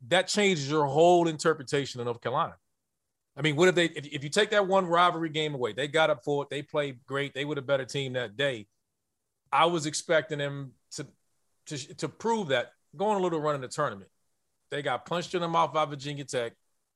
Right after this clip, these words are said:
I don't, I don't see it. I, I just think that's it. I think they've gone as far as they're gonna guard. They go, I'm, they don't guard as well as I like for 'em to. I think the toughness of Marquette will wear 'em down.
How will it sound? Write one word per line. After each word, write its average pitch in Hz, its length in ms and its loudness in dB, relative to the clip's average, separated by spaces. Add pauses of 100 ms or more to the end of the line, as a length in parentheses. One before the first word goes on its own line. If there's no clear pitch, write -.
(300)
I 156 180 4
don't, 160 280 0 (220)
I 147 140 0
don't 165 180 -2
see 208 220 -4
it. 110 80 -6
I, 117 240 -6
I 147 40 -4
just 151 220 -10
think 170 160 -2 (640)
that's 156 200 -4
it. 160 140 2
I 143 60 0
think 156 120 0
they've 156 140 2
gone 147 220 6
as 127 80 -2
far 139 220 6
as 131 60 2
they're 135 80 -2
gonna 131 180 -2
guard. 127 360 2 (520)
They 139 120 -2
go, 131 240 2 (140)
I'm, 147 280 -6 (140)
they 147 140 0
don't 156 200 2
guard 131 300 8
as 123 80 -2
well 127 180 2
as 123 80 -2
I 123 80 2
like 123 260 -2
for 123 140 -2
'em 117 80 -6
to. 123 320 -4 (680)
I 143 160 0
think 156 280 -2
the 135 100 -8
toughness 160 500 -4
of 139 120 -8
Marquette 135 460 -2
will 113 80 -4
wear 117 200 -8
'em 113 120 -10
down. 101 200 -10